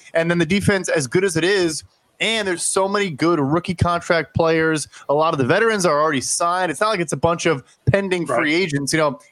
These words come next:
Speaker 1: guys like Carl Lawson, D J Reed, they're gonna be around, you know, in twenty twenty-three and going forward. So I would explore every single option available. I know they just used the number two overall pick, but waiting too long on Sam Darnold,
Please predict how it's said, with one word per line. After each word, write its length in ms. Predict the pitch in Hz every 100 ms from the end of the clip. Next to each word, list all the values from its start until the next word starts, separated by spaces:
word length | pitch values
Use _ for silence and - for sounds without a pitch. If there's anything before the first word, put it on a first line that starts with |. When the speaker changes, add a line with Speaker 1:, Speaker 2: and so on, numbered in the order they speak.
| -
Speaker 1:
guys 200 | 170 180
like 120 | 170
Carl 240 | 180 170
Lawson, 320 | 165 160 -
D 140 | 135 160
J 240 | 151 156
Reed, 440 | 151 160 147 135 - - -
they're 140 | 175
gonna 240 | 131 170 185
be 160 | 175
around, 640 | 175 143 170 165 151 147 147 _ -
you 60 |
know, 120 | 160
in 260 | 160 175 180
twenty 300 | - 175 165
twenty-three 460 | - 170 151 - 160
and 60 |
going 200 | 156 147
forward. 400 | - 208 175 120
So 280 | - 175 135 - _ _
I 140 | 156
would 120 | 254 277
explore 320 | - 220 208
every 280 | 165 170 165
single 260 | - 165
option 300 | 147 143 -
available. 260 | 135 135 135
I 100 | 139
know 460 | 160 185 180 175 - _ _ _ _ _ -
they 160 | 143
just 320 | 127 175 175
used 140 | 190 156
the 60 |
number 180 | 160 156
two 220 | - 165
overall 280 | 156 143 143
pick, 300 | 139 135 127 _
but 300 | 123 127 120 - - -
waiting 280 | 147 208 214
too 160 | 208
long 200 | 202 196
on 120 | 190
Sam 240 | - 190 156
Darnold, 500 | 165 170 165 165